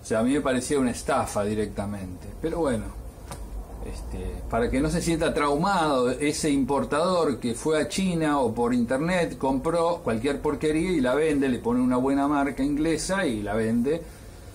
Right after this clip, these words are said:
Buah, listo. Eh, al que le vendí yo la bicicleta eléctrica le dije toda la, la verdad, por supuesto, porque yo un momento le dije, "Mirá, la batería no da más, no consigo, es mu-, muy buena la parte eléctrica", bueno.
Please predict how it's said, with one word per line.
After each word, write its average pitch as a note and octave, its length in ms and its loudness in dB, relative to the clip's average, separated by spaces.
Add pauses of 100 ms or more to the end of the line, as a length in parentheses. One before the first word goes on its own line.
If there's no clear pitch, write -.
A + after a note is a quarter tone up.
(440)
Buah, - 100 -10 (720)
listo. A2+ 460 -4 (100)
Eh, A#2 260 0
al B2+ 200 0
que C3 100 0
le C3+ 100 2
vendí C#3 300 2
yo E3 160 0
la D#3+ 100 4
bicicleta D3 460 0
eléctrica C#3 400 0
le A#2 160 2
dije A#2+ 320 0
toda C3 460 2
la, G#2+ 520 0
la G2 140 0
verdad, A#2+ 320 0
por A2 140 0
supuesto, D3 500 0
porque - 400 0
yo G2+ 80 -2
un G#2 80 0
momento C3+ 240 0
le B2 60 0
dije, A#2 180 0
"Mirá, A#2+ 240 0
la G#2+ 120 0
batería A2 380 0
no B2+ 140 2
da C3+ 80 2
más, C3 300 0
no A#2 120 0
consigo, A#2+ 760 -2
es A#2+ 160 -4
mu-, C3+ 220 0 (100)
muy C#3+ 200 2
buena D3+ 280 2
la C3 100 2
parte B2+ 240 -2
eléctrica", B2+ 560 -2
bueno. - 220 -12